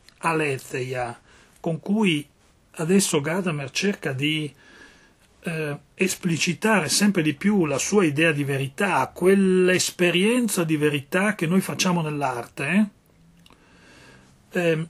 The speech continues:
produce inevitabilmente, ehm, delle conseguenze. Ehm,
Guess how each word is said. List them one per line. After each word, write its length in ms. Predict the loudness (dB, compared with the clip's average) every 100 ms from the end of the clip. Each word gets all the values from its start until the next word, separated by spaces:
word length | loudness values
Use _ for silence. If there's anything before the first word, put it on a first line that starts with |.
| -6
produce 800 | 2 4 6 4 2 2 2 -2 -2
inevitabilmente, 1500 | 0 0 0 0 2 2 2 -4 -8 -8 -2 0 2 -2 -6 _ _
ehm, 1000 | -6 -4 -2 -2 -2 -2 -4 -6 -6 -8 -10 -20 -20 -20 -20 _ _ _ _ _ _ _ -10
delle 800 | -2 0 2 0 -2 -4 -6 -10 -20 _ _ _ _ _ _ _ _ _ _ -20 0
conseguenze. 1080 | 4 4 4 0 -2 -2 -4 -4 -4 -4 -8 _ -20 -20 -20 -20 -20 -20 -20 _ _ _ _ 0
Ehm, 1300 | 2 4 4 4 2 2 0 -2 -4 -4 -4 -6